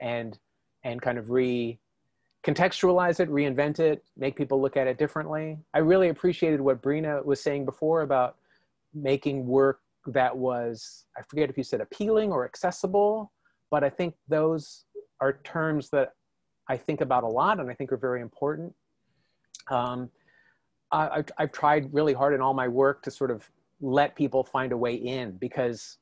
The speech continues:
comics can be daunting for people who haven't read them before. So I try to choose styles that people are familiar with, um, as a way to make them look at what I'm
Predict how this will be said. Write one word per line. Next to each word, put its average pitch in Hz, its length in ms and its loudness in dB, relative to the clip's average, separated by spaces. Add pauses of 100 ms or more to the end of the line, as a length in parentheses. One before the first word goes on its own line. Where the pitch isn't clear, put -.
(160)
comics 143 400 -2
can 180 240 -2
be 127 280 0 (280)
daunting 147 440 2
for 117 140 -8
people 120 320 -6
who 113 140 -4
haven't 127 260 2
read 170 180 0
them 147 100 -6
before. 120 480 -10 (500)
So 127 580 0
I 135 640 0 (240)
try 151 280 4
to 135 160 2 (120)
choose 147 320 0
styles 131 540 0
that 127 120 -6
people 131 240 -6
are 120 60 -6
familiar 131 500 -2
with, 104 220 -4 (680)
um, 113 680 -6
as 131 160 -4
a 127 60 -2
way 117 420 -2
to - 100 -10
make 110 360 -8
them 110 400 -8 (260)
look 151 280 4
at 113 160 -4
what 120 400 -4
I'm 113 360 -10